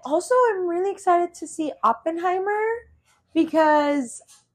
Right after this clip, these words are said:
I love Christopher Nolan movies, like, literally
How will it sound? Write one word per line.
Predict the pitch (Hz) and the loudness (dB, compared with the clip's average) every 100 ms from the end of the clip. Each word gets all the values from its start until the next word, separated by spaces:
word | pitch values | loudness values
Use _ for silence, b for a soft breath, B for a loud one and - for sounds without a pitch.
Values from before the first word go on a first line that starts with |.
| _ | _
I | 262 277 302 359 403 | 4 6 6 6 2
love | 247 254 277 302 311 | 2 4 6 6 2
Christopher | - 311 311 320 302 | -4 -4 -4 -2 0
Nolan | 240 226 226 | 0 0 -2
movies, | 220 208 214 214 254 - | -6 -8 -8 -6 -8 -2
like, | 220 - | -4 -2
literally | 240 240 240 240 | -2 0 -2 -4